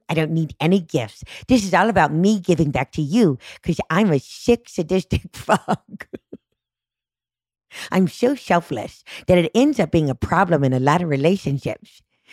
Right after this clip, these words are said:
"I hope you're having fun." And then I would just, like, beeline out. But these girls, these girls who get the damn haircut in the middle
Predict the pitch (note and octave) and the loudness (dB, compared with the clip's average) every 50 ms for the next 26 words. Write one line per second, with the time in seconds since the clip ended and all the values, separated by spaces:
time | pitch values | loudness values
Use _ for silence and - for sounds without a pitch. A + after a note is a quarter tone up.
0 | - - - - - - - - - F3 E3+ - D#3+ E3+ D#3+ F#3+ F#3+ A3+ A#3+ A#3 | -20 -16 -14 -12 -12 -6 -4 0 2 2 2 4 2 0 0 2 2 2 2 0
1 | - - C#4+ C#4+ C4+ A#3+ A3+ A3+ - - F#3+ F#3 E3+ E3 E3+ E3+ D#3 D#3+ D3 D#3 | 0 0 0 2 4 4 2 2 2 0 0 2 2 4 4 2 2 2 0 -2
2 | D3 C3 B2+ A2 E3+ E3+ D#3+ D#3 C#3 B2+ A#2+ A#2+ A2+ G#2+ G#2 - - _ _ _ | -2 -4 -4 -2 0 0 0 2 0 0 0 -2 -4 -6 -8 -12 -14 _ _ _
3 | _ _ _ _ _ _ _ _ _ _ _ _ - - - - - - A3+ G3 | _ _ _ _ _ _ _ _ _ _ _ _ -20 -20 -20 -18 -6 -4 -4 -2
4 | A#3+ A#3+ A3+ F#3 E3 A#3+ A#3 A3 G#3+ F3+ D3 C3 - - F#3+ D#3+ D3+ - A3+ A#3 | -2 -2 -4 -2 2 2 4 4 4 4 2 -2 -6 -8 -10 -6 0 2 4 4
5 | B3 B3+ - C4+ A#3 F#3+ A#3+ G#3+ - - G3 F#3+ F#3 F3 E3 D3 F#3 F3+ F3 - | 4 4 2 -2 0 2 2 2 2 2 2 2 2 0 0 2 2 2 2 4
6 | - G3 F3+ D#3+ - F3 F3 E3+ E3+ F#3 F#3+ G3+ G#3 G#3 G3 | 4 4 4 4 2 0 -2 0 2 2 2 4 4 2 0